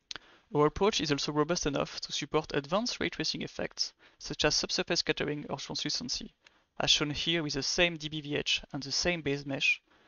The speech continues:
but using different materials. We compare our method with relief mapping.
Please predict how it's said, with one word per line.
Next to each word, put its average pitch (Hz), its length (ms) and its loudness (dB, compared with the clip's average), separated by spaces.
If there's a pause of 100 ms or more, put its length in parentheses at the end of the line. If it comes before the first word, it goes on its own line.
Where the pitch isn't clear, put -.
(160)
but - 200 -2
using 143 260 -2
different 139 440 -2
materials. - 680 -6 (3250)
We 147 100 -4
compare 202 380 2
our 156 120 2
method 156 300 0
with 135 180 -4
relief - 280 -4
mapping. - 380 -8